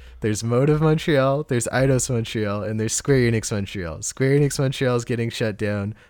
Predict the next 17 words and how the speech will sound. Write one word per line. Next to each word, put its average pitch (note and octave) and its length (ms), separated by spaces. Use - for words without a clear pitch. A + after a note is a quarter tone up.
Motive B2+ 300
Montreal B2 440
is A2 120
making A2+ 300
an G#2+ 80
Iron G2+ 240
Man F#2+ 220
game. F#2 360
Eidos A2+ 320
Montreal G#2+ 360
just F#2+ 280
made F#2 160
Guardians. E2 580
And F#2+ 160
I F2+ 40
think G2+ 280
that's, - 480